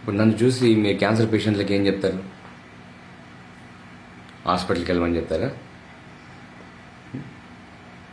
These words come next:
మీకు తెలిసిన వాళ్ళు cancer పేషెంట్లు ఎంతమంది cure అయింది? ఇప్పటికి మీకు తెలిసిన cancer పేషెంట్లు ఎంతమంది హ్యాపీగా ఉన్నారు,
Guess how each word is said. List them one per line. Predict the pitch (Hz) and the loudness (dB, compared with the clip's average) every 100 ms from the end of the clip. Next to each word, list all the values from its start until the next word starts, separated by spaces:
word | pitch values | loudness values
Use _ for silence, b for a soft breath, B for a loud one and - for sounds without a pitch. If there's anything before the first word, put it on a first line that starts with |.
| - - - - | -20 -20 -12 2
మీకు | 113 123 | 4 6
తెలిసిన | 123 123 151 | 4 2 2
వాళ్ళు | 135 110 98 | 4 4 2
cancer | 98 104 110 107 | 0 0 0 0
పేషెంట్లు | 104 101 90 82 95 76 - - - - - - - - - - | -2 -2 -4 -4 -6 -6 -12 -20 -20 -20 -20 -20 -20 -20 -12 0
ఎంతమంది | 120 143 135 127 | 4 6 6 4
cure | 143 120 107 | 4 2 4
అయింది? | 87 78 - - - - - - - - - - - - - - - - - - - | 2 0 -6 -16 -20 -20 -20 -20 -20 -20 -20 -20 -20 -20 -20 -20 -20 -20 -20 -20 -4
ఇప్పటికి | 113 113 131 | 0 2 4
మీకు | 127 110 | 6 6
తెలిసిన | 113 117 | 2 2
cancer | 113 104 107 98 | 2 2 0 -2
పేషెంట్లు | 101 98 98 131 | -2 -2 -2 0
ఎంతమంది | - 110 117 113 | 2 4 4 4
హ్యాపీగా | 98 107 117 98 | 2 2 4 4
ఉన్నారు, | 92 78 | 2 0